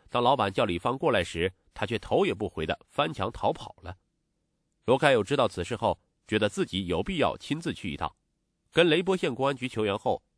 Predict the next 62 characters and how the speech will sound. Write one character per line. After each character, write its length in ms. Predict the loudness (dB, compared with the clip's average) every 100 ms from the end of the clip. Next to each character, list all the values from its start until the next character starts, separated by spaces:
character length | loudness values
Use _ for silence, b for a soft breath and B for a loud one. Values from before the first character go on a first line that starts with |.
| _
于 180 | -2 0
十 160 | 0 2
二 120 | 2
月 100 | 0
十 160 | -4
日 180 | -6 -6 -8 _ -4
带 140 | -2
着 80 | 0
两 160 | 0
名 160 | -2 -6
公 160 | 0 0
安 100 | 0
民 180 | -4
警 220 | -8 -12 -14 _
抵 120 | -8
达 120 | -4 -4
了 80 |
天 220 | -6 -8 -4
津。 180 | -4 -6 _ _ _ _ _ _ _
一 100 | -4
行 160 | 0 2
人 160 | 2
找 160 | 4 2
到 100 | 2
咸 200 | 0 -2
菜 100 | -4
厂 160 | -2 0
老 160 | 2
板， 220 | 0 -4 -10 _
询 220 | -4 -2
问 140 | 0 -2
李 120 | -2
芳 160 | -2 -2
的 80 |
情 160 | -4 -10
况， 200 | -6 -6 _ _ _ _ _ _ _ _
得 120 | 2
知 160 | 4 2
他 120 | 2
是 120 | -2
四 200 | -4 -4
川 180 | -2 -2
人， 200 | -2 -4 -8 _ _
因 100 | -2
为 80 | 2
没 100 | 2
有 120 | 2
户 180 | 0 -2
口， 300 | -2 -4 -6
没 160 | -4 -2
分 160 | 0 -2
到 100 | -2
田 220 | -4 -6
地， 180 | -6 -8 _ _ _
是 260 | -4 0 0
一 120 | 0
九 160 | -2 0
八 160 | 0
九 140 | -2 -2
年 160 | -4
春 220 | -2 -4
天 220 | 0 -2